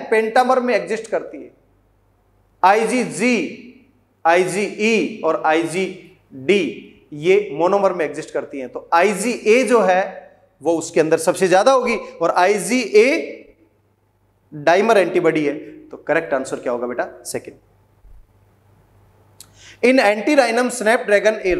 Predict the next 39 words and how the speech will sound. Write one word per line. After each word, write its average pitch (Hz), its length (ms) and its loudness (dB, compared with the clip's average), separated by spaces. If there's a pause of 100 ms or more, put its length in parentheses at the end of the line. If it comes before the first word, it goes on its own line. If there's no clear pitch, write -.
red 196 260 2 (560)
flower 208 400 4
was 175 300 2
crossed 202 380 -2
with 160 200 -2
a 151 100 0
white 196 480 -2
flower 151 360 -4 (180)
and 160 380 -4
in 151 160 -8 (100)
F 208 300 2
one 226 180 -2
generation 170 500 0 (160)
pink 214 300 0
flower 156 340 0
wa-, 143 140 -4 (380)
obtained। 160 640 -2 (880)
When 202 360 0 (240)
pink 269 280 0
flower 202 360 2
were 165 200 0
shelved, 208 500 -2 (240)
the 165 120 4 (100)
F 190 200 0
two 247 120 -2
generation 170 500 0
shows 147 340 0
white, 170 580 0
red 170 280 2 (400)
and 143 240 -10
pink 220 220 0
flower। 151 300 2 (380)
Choose 185 320 0
the - 200 2
incorrect 165 560 -4
statement 147 500 -8
from 135 240 -4
the 127 120 -4
following। 120 320 -16